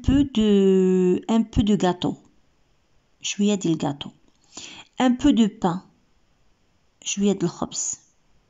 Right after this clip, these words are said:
داكوغ؟ فوالا. دونك هنايا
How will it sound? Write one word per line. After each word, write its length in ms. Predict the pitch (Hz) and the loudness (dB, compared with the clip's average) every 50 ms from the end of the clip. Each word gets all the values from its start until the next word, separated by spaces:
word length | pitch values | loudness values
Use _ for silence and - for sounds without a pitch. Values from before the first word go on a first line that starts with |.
| _ - | _ -16
داكوغ؟ 280 | - - 202 220 269 269 - - _ _ _ _ _ _ _ _ _ _ _ _ _ _ _ _ _ _ _ _ _ _ _ - | -8 -4 -4 -4 -4 -6 -10 -20 _ _ _ _ _ _ _ _ _ _ _ _ _ _ _ _ _ _ _ _ _ _ _ -12
فوالا. 380 | - - 160 170 185 254 370 - - - - - - - _ - | -8 -8 -6 -4 -4 -4 -6 -8 -12 -20 -20 -20 -20 -20 _ -12
دونك 340 | - - 185 175 - - 180 | -10 -8 -8 -8 -10 -8 -4
هنايا 400 | 180 165 165 180 196 226 359 | -2 -2 0 0 -2 -4 -6